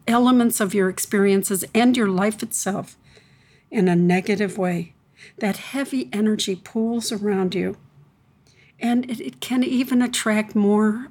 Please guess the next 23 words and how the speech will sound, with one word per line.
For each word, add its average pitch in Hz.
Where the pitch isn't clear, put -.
burdens 202
to -
you. 180
Now, 202
you 247
may 269
find 240
yourself 190
in 185
a 180
lot 190
of 226
these 226
thoughts, 220
but -
do 285
not 208
give 196
up 208
hope. 214
You 233
can 247
change 277